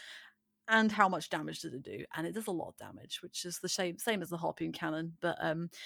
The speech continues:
I think in particular, like, with the two Gigas fights you do in the first half of the game, uh, which are, uh, Recumen, which is the red Gigas, and, uh, Grendel,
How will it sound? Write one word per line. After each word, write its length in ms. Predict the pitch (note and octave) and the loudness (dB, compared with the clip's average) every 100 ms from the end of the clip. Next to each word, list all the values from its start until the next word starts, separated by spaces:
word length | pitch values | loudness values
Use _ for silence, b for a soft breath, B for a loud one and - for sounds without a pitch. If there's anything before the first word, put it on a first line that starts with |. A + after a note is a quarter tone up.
| B B | B B
I 60 | - | 2
think 260 | B3 E4+ - | 4 4 2
in 140 | C4+ B3 | 6 6
particular, 480 | B3 B3 - A3+ F#3+ | 6 -2 2 4 6
like, 160 | F#3+ | 4
with 120 | F3+ F#3 | 2 -4
the 80 | F3 | -4
two 220 | - G3+ | 0 0
Gigas 320 | F#3+ F3+ - | 2 0 -2
fights 300 | E3+ E3 - | 0 0 -2
you 60 | F3 | 0
do 140 | F3+ | 2
in 80 | E3 | 2
the 60 | D#3+ | 0
first 300 | F3 E3+ - | 0 -2 0
half 200 | G3+ G3+ | -2 0
of 40 | |
the 60 | A3+ | 2
game, 360 | B3 B3 B3 A#3+ | 4 4 4 4
uh, 500 | F3 E3+ E3+ E3 E3 - | 4 6 4 4 0 -2
which 240 | E3+ - | -4 0
are, 500 | E3+ E3+ E3 E3 D#3 - | 2 4 4 2 0 0
uh, 180 | F3 E3 | 2 4
Recumen, 640 | F3+ F#3+ - G#3+ A3+ A#3 A3 | 4 2 2 2 4 2 0
which 220 | F#3 - | -4 -6
is 80 | - | -6
the 100 | D#3+ | -4
red 140 | - D#3+ | -4 -2
Gigas, 400 | F#3+ G3 G#3 - | -2 0 -2 -4
and, 340 | E3+ E3+ E3 E3 | -2 0 0 0
uh, 300 | E3 D3 E3 - _ _ _ | 0 2 0 -4 _ _ _
Grendel, 540 | - F3+ G3 B3+ B3 | 2 4 6 4 2